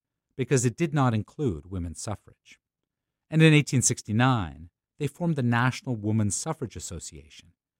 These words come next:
to advocate for a federal women's suffrage amendment. Months later, Lucy Stone and Henry Blackwell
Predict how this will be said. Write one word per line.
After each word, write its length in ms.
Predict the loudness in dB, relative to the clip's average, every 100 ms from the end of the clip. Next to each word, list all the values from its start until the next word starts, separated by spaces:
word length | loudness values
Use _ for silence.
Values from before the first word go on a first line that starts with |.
| _
to 80 | -20 -4
advocate 600 | -2 0 -2 -8 -20 _ _ _ _
for 140 | -6
a 60 | -6
federal 500 | -4 -2 -2 -2 -6
women's 340 | -4 -4 -4
suffrage 360 | -8 -12 -18 -12
amendment. 500 | -6 -4 -4 -8 _ _ _ _ _ _ _ _ _ _ _ _ _ _ _ _ _ _ _ _ _ _ _ _ 2
Months 240 | 4 4
later, 520 | 6 8 8 4 -4 -14 _ -2
Lucy 260 | 0 2 2
Stone 500 | 2 6 8 8 6
and 140 | 4
Henry 240 | 0 0 -2
Blackwell 640 | -2 -4 -4 -12 -18